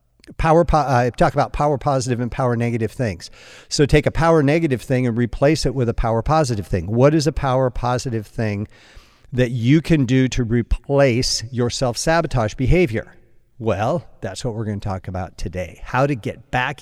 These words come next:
in the game. And the first thing, of course, is stop doing the stuff that creates self-sabotage. Stop doing the things that are not your genius,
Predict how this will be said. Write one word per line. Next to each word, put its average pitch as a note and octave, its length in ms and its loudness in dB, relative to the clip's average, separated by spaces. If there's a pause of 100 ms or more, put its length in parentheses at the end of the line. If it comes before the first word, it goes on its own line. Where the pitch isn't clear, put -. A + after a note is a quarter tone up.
(100)
in B2 320 -4
the A2 100 -8
game. F#2+ 460 -14 (1600)
And E3+ 140 6
the D3+ 40 2
first G3+ 300 4
thing, F#3+ 180 4
of D#3 120 0
course, D3+ 360 2
is C#3 220 0
stop C#3 540 -2
doing C3 300 0
the C#3 60 -2
stuff A#2 440 -4
that B2 180 -2 (380)
creates A2+ 340 -2
self-sabotage. D#3 800 0 (840)
Stop D3+ 580 0
doing D3 380 2
the B2 80 2
things C3 440 -2
that B2 200 0
are A#2+ 100 -2
not A2 400 -4
your A#2 160 -2
genius, A#2 640 -4